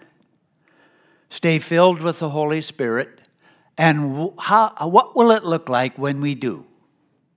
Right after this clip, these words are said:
I'm glad you asked. Turn with me to the Gospel of John, chapter seven. Jesus speaking. Gospel of John, chapter seven,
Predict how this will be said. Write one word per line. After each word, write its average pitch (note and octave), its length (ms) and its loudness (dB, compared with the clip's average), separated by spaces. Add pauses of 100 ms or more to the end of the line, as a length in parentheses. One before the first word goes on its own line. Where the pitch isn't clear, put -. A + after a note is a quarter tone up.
(1040)
I'm A2 120 -14
glad G#2+ 340 -6
you A#2 140 -10
asked. - 480 -18 (1200)
Turn D#3 280 -2
with C#3+ 160 -8
me D3 140 -4
to C3+ 100 -6
the B2+ 120 -8
Gospel D3 540 0
of D#3+ 80 -4
John, G#2+ 540 -8 (960)
chapter C#3+ 460 -2
seven. A#2 540 -8 (720)
Jesus D#3 480 -4
speaking. B2+ 640 -6 (1900)
Gospel F3 440 2
of D#3+ 140 -2
John, B2+ 400 -2
chapter C#3 440 -4
seven, F#2 480 -8